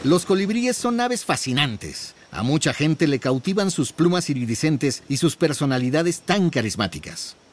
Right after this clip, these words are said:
Pero para algunas especies de ácaros, la atracción es eléctrica. Los ácaros son criaturas diminutas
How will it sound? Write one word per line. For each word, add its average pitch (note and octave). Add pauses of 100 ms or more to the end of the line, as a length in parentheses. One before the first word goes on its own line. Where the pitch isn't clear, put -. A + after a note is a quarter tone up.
(180)
Pero A2+
para G2+
algunas D#3
especies C#3
de B2+
ácaros, B2+ (180)
la F2+
atracción G#2+
es C3+
eléctrica. G#2 (3000)
Los B2+
ácaros G#3+
son A#3+
criaturas G3+
diminutas E3